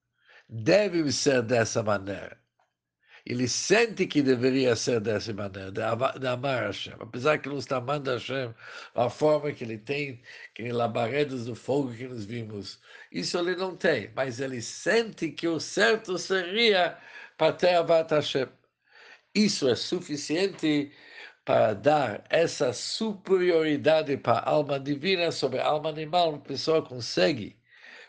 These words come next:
com essa força desse tipo de amor e desse tipo de temor,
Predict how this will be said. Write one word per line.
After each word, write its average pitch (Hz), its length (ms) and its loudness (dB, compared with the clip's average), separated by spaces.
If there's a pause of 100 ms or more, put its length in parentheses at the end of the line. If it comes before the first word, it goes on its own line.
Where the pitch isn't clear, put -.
com 107 180 -6
essa 156 400 2
força 143 480 0
desse 170 640 0
tipo 202 460 -4
de 143 180 0
amor 117 520 -2 (460)
e 120 100 -8
desse 135 380 0
tipo 156 360 -4
de 135 160 -2
temor, 147 600 2